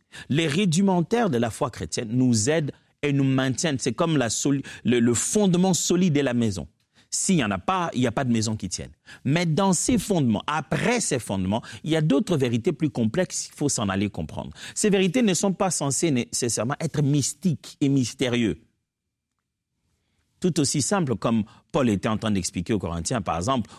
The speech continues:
au sujet de la viande sacrifiée aux idoles. Ici, il dit on mange, là-bas, on dit on n'en mange pas. On fait comment ? Comment comprendre la complexité de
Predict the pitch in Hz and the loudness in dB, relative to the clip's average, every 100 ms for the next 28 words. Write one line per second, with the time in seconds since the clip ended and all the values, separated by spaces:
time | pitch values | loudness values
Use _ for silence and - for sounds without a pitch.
0 | - 120 - 117 143 117 104 120 135 - | -4 -2 0 0 0 0 0 -2 -2 -2
1 | 98 110 - 113 104 98 85 - _ _ | -4 -6 -2 0 0 0 -2 -6 _ _
2 | _ - 147 - 170 139 147 127 123 196 | _ -2 0 2 2 2 2 2 2 2
3 | 220 - _ _ _ - 190 170 170 147 | 0 -4 _ _ _ -4 -2 2 2 2
4 | 143 127 123 123 - - 190 - _ _ | 2 2 2 2 -2 -4 -4 -8 _ _
5 | _ - 160 180 151 147 117 - _ _ | _ -2 0 2 0 0 0 -4 _ _
6 | _ _ _ _ _ _ _ _ - - | _ _ _ _ _ _ _ _ -20 -20
7 | - 208 208 233 233 - _ _ - _ | -2 2 4 4 0 -6 _ _ -20 _
8 | 175 160 151 214 190 147 131 - 202 170 | 0 2 2 2 2 2 -2 -2 -2 0
9 | 175 170 - 156 196 156 | 0 0 -2 0 2 2